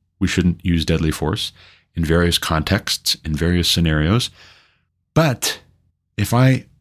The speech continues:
key in on those only, my concern is I am misreading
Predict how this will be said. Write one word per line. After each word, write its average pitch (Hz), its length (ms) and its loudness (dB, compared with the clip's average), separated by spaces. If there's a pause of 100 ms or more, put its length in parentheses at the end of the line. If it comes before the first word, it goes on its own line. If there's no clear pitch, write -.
(220)
key 127 260 4
in 117 100 6
on 101 180 6
those 95 520 4 (600)
only, 117 480 4 (640)
my 90 80 -2
concern 117 420 2
is 87 300 2 (920)
I 98 200 2
am 85 400 2 (760)
misreading 101 840 2